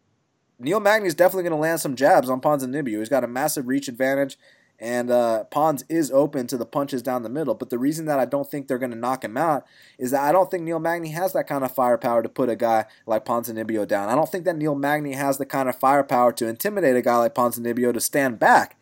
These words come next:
And the other angle that people are using to pick Neil Magny is, you know, if Pons can't get him out of there early, you know, what happens if this fight goes late? Well, based on the evidence we have,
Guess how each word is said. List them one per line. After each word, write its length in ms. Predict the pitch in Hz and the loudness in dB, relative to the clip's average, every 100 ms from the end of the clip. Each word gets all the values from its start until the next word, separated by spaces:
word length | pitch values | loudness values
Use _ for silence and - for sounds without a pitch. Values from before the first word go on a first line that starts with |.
| _ - | _ -6
And 340 | 175 170 143 - _ - | 0 2 0 -6 _ -2
the 160 | 135 - | 4 8
other 300 | 202 226 165 | 10 8 6
angle 280 | 156 156 147 | 4 4 6
that 140 | 135 | 4
people 240 | 156 151 | 2 4
are 80 | 139 | 6
using 360 | 139 151 147 131 | 8 8 4 0
to 480 | 131 117 110 110 - - | 8 10 10 8 2 2
pick 180 | 156 | 2
Neil 180 | 143 135 | 4 2
Magny 340 | 135 202 151 120 | 6 4 6 4
is, 220 | 113 - - | 2 -4 -10
you 80 | 120 | -2
know, 240 | 110 113 196 | 0 4 8
if 220 | 196 190 | 8 8
Pons 260 | 165 160 151 | 6 6 6
can't 220 | 165 135 | 2 4
get 160 | 147 135 | 6 6
him 100 | 135 | 8
out 140 | 135 | 8
of 80 | 120 | 8
there 100 | 117 | 6
early, 480 | 151 143 113 107 - _ _ | 6 8 6 4 -4 _ _
you 80 | 117 | 2
know, 120 | 113 | 6
what 180 | 131 147 | 8 8
happens 260 | 143 135 127 | 8 4 2
if 80 | |
this 140 | 123 - | 2 4
fight 240 | 135 135 | 6 6
goes 220 | 123 113 | 6 4
late? 240 | 139 139 95 | 6 6 8
Well, 320 | 123 117 - _ _ | 8 8 6 _ _
based 200 | 165 220 | 4 8
on 140 | 190 139 | 6 6
the 100 | 139 | 4
evidence 340 | 151 151 131 | 4 2 -2
we 140 | 107 | 0
have, 320 | 127 196 135 | 4 6 6